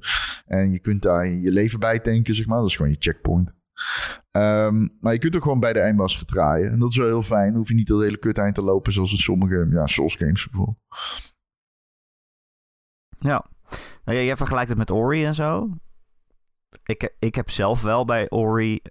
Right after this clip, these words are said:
Speaker 2: bij een game als Ori en ook zeker bij Hollow Knight, dat ik denk, ah, die sfeer van die game, die pakt mij veel meer. En dat is voor mij toch ook wel belangrijk. Ik bedoel, natuurlijk,
Speaker 1: Fair.
Speaker 2: het speelt heel erg goed, maar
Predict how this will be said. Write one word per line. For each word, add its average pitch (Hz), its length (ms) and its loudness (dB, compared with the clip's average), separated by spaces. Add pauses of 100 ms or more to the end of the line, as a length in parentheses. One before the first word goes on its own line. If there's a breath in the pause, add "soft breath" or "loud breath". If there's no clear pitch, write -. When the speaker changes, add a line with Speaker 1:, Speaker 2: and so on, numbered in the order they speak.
(240)
Speaker 2:
bij - 160 -4
een 98 140 0
game 98 220 0
als - 120 -4
Ori 92 320 0
en - 120 -2
ook - 140 -4
zeker - 200 -4
bij 82 100 -2
Hollow 90 380 0
Knight, 90 240 -2
dat - 160 -6
ik 85 100 -8
denk, 87 220 -4
ah, 90 100 -4
die 90 120 -6
sfeer 117 640 0 (400 soft breath)
van 131 160 -4
die 143 140 -2
game, 165 380 -2
die 165 180 -6
pakt - 220 -6
mij 135 160 0
veel 107 220 2
meer. 80 280 0 (800)
En 92 80 -4
dat 95 140 -4
is - 320 -8
voor 104 180 -2
mij 101 440 0
toch - 220 -6
ook - 140 -4
wel 85 240 0
belangrijk. 80 760 -4 (460)
Ik - 60 -18
bedoel, 95 180 -2
natuurlijk, 90 400 0
Speaker 1:
Fair. 85 160 0
Speaker 2:
het - 200 -12
speelt 113 320 -2
heel 139 160 0
erg 139 80 -2
goed, - 320 -4
maar 98 280 -2